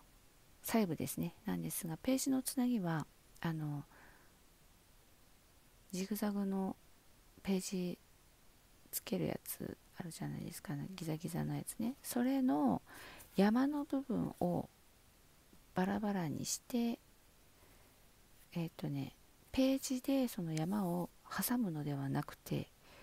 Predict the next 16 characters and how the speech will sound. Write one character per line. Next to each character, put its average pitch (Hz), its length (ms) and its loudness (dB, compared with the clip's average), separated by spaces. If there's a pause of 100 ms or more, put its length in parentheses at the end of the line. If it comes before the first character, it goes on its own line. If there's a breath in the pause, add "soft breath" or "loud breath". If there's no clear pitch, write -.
(540 loud breath)
山 254 260 2
で 247 120 4
ペ - 180 -4
ー 156 80 -2
ジ - 140 -6
を 156 80 -2
挟 160 260 -4
む 139 120 -2
イ 135 60 -2
メ - 120 -4
ー - 80 -10
ジ - 100 -12
で - 100 -4
す - 120 -6
か - 120 -4
ね。 208 240 -2